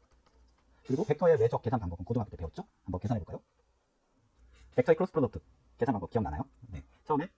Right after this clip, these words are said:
어, X 곱하기 Y를 먼저 해줍니다. R의 X 성분인 삼 곱하기,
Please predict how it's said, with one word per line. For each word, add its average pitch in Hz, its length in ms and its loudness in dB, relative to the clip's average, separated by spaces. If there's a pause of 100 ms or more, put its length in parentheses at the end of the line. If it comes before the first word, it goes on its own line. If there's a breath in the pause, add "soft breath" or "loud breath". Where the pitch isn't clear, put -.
어, 90 260 -8 (200)
X 180 420 -2
곱하기 127 460 0
Y를 90 920 -4
먼저 87 220 -8
해줍니다. 101 340 -8
R의 92 180 -6
X 101 180 -8
성분인 95 400 -6
삼 - 160 -6 (480)
곱하기, - 500 -10